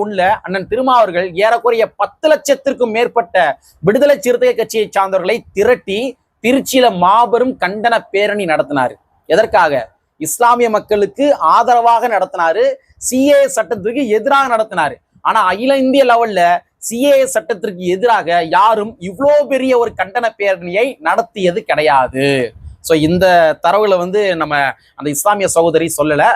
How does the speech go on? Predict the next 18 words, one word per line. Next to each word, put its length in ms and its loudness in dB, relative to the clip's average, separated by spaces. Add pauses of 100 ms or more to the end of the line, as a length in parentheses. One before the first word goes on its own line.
(160)
அவங்களுக்கு 280 0
தெரிஞ்சிருக்கும். 600 2
But 160 -2
இருந்தாலும் 420 0
அந்த 180 -2 (140)
ஒரு 140 2 (480)
Instagram-உடைய 760 2
வீடியோக்குள்ள 500 0
வந்து 180 -2
எவ்வளவு 240 2
பேச 120 -2 (100)
முடியும் 220 -2
அவ்வளவுதான் 360 -2
பேசியிருப்பாங்க. 640 -2
So, 120 -2
அந்த 140 -2
அளவுக்கு 240 0
பேசியிருக்கிறாங்க. 480 -4